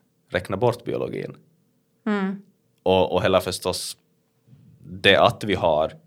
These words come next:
Speaker 1: eh, upp-, uppdelat sporten överhuvudtaget är ju
Speaker 2: Mm.
Speaker 1: förstås för att det finns biologiska skillnader mellan könen. Så därför gör man det, typ.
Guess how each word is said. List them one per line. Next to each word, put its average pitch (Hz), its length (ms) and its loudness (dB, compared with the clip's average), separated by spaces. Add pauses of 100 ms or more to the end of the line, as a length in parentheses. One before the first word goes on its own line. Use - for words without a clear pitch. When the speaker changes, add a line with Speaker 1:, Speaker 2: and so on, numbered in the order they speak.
(600)
Speaker 1:
eh, 82 200 -2
upp-, 113 260 0
uppdelat 90 540 0
sporten - 400 -10
överhuvudtaget - 640 -6
är - 60 -2
ju - 60 0
Speaker 2:
Mm. - 140 -2
Speaker 1:
förstås - 380 -10
för - 100 -8
att - 120 -12
det - 60 -8
finns 139 260 -4
biologiska - 560 -6
skillnader - 440 -10
mellan - 320 -12
könen. 50 400 -10 (440)
Så - 340 -4
därför 82 300 -4
gör 57 200 -4
man 57 160 -10
det, - 80 -14 (600)
typ. - 200 -14